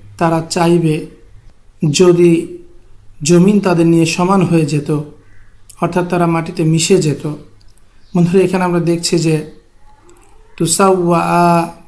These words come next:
এটি একটি সাওয়া, যা মূলত একটি লাফিক ক্রিয়া,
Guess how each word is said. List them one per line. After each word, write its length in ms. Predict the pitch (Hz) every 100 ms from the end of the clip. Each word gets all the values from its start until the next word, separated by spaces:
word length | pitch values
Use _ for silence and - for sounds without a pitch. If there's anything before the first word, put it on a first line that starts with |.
| - _ - - -
এটি 160 | 175 180
একটি 380 | 170 - 170 156 - - _ _ - - - -
সাওয়া, 880 | - - 196 185 156 170 175 196 - - - - - - 170
যা 200 | 151 170
মূলত 380 | 165 170 175 175
একটি 320 | 160 165 170
লাফিক 300 | 160 151 185 -
ক্রিয়া, 280 | 175 175